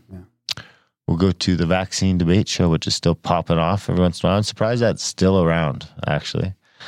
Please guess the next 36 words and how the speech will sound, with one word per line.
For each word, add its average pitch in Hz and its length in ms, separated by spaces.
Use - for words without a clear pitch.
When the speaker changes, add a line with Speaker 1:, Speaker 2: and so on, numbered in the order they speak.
Speaker 2:
Uh, 110 300
from 98 340
Josh 104 460
Rowe, 127 460
"So 110 180
I'm 123 100
a 117 80
proud 120 440
father 113 340
of 85 100
three 113 280
unvaxxed 104 640
kids. 82 440
I've 85 100
been 82 160
watching 107 380
this 107 160
debate 87 400
for - 120
many 95 360
years 85 380
as 80 120
my 78 160
rights 80 360
here 101 140
in 92 80
California 92 680
have 82 140
eroded 80 540
as 78 100
my 73 160
kids 87 360
hit 92 160
school 87 420
age. - 340
Joy. 73 460